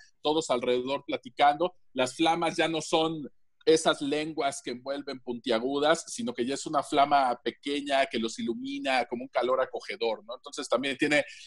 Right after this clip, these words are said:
esta representación a través de las viñetas que me parece que Tim Hamilton captó muy bien y que para mí complementa mucho la historia.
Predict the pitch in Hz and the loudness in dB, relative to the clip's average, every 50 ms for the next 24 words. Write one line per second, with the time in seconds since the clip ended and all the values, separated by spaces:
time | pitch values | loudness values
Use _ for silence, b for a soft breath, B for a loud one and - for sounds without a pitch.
0 | B B 131 131 - 160 156 143 135 127 131 117 113 - 127 113 113 117 110 - | B B 0 2 4 4 4 4 4 4 2 0 0 0 0 0 0 0 0 2
1 | 143 139 - - 127 120 - 117 123 143 143 147 135 113 110 113 113 117 120 127 | 2 2 2 2 2 2 4 4 4 4 4 4 4 4 4 2 0 -2 -2 -2
2 | 135 131 - 180 190 - - - 117 117 113 - 117 110 120 123 - 160 131 - | -2 0 0 0 0 0 -2 -2 -2 -2 -2 -2 0 2 2 2 0 -2 -4 -2
3 | 120 107 - - 131 131 127 - 135 135 131 123 - 123 113 - 117 110 - _ | -2 -2 -2 -2 -4 -4 -4 -4 -4 -4 -4 -4 -4 -4 -2 -2 -2 -4 -4 _
4 | - 131 - 139 139 139 131 135 143 165 - - 127 - 135 123 - - - 131 | -2 -2 -2 0 0 2 4 4 2 2 0 -4 -4 0 0 0 0 2 2 4
5 | 123 123 135 160 165 - 156 - - 131 123 123 127 139 - - 147 135 127 127 | 4 4 2 0 -2 -2 -4 -4 -4 -4 -4 -4 -4 -6 -4 -2 -2 -2 -2 -4
6 | - - - 139 120 104 - _ _ _ - - 104 104 107 - - - 123 110 | -10 -6 -2 -2 -2 -2 -2 _ _ _ -10 -6 -4 -2 -2 -4 -2 2 2 2
7 | 104 101 90 - | 4 2 -2 -6